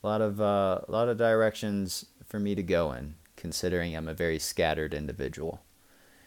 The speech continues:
And maybe that's gonna be the best thing to my benefit, is just being such a scattered individual that I always stay entertained, and maybe the people watching this channel also stay entertained. Um, regardless of that,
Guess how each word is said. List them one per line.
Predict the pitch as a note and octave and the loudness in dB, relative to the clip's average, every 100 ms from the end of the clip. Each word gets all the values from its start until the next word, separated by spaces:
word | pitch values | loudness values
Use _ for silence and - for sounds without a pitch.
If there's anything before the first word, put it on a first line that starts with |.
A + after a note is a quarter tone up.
| - | -12
And | - G#2 | -2 2
maybe | A#2 B2 | 2 4
that's | B2 A2 - | 6 6 4
gonna | A#2 F#2 | 0 -2
be | D#2+ E2+ | -2 -2
the | D2+ | -2
best | D#2+ D#2+ - | -4 -4 -4
thing | D#2+ | -10
to | D2+ | -8
my | D2 C#2+ | -6 -6
benefit, | C2+ B1 - - - | -6 -8 -8 -8 -8
is | E2+ | -8
just | - F#2 - | -6 -6 -2
being | G#2 G#2+ | 0 0
such | - F2+ - | 0 0 0
a | G2+ | -2
scattered | - F#2 F2 F#2+ E2+ | 0 2 2 2 0
individual | E2+ D#2+ D#2+ D#2+ F2+ G#2+ | 0 0 -2 0 0 0
that | F2 E2 | 0 2
I | E2+ | 4
always | F2+ F2 E2+ | 4 2 0
stay | - F2+ | 0 0
entertained, | F2 E2 - D#2 F#2 E2 | -2 -6 -6 -4 -4 -4
and | D2+ | -6
maybe | D#2 E2 E2 - - - - - _ _ - | -6 -4 -6 -8 -20 -20 -20 -20 _ _ -16
the | |
people | - F2+ E2+ | -8 -6 -2
watching | E2+ E2+ F2 | 0 0 -2
this | E2+ - | -6 -6
channel | - F2 E2+ | -6 -4 -2
also | D#2+ F#2 A1+ | -2 -4 -4
stay | - C#2+ C#2 | -6 -4 -6
entertained. | B1 - A1+ A#1+ - - _ _ - - | -6 -10 -10 -8 -10 -16 _ _ -20 -12
Um, | C#2+ A#1 B1+ C#2+ - _ _ _ _ _ _ _ _ _ _ _ _ _ _ _ _ _ - | -8 -8 -8 -12 -16 _ _ _ _ _ _ _ _ _ _ _ _ _ _ _ _ _ -14
regardless | F#2+ G2 A2 A#2+ - | -2 4 4 2 0
of | G#2 | 2
that, | G#2 A#2+ A2+ | 6 6 4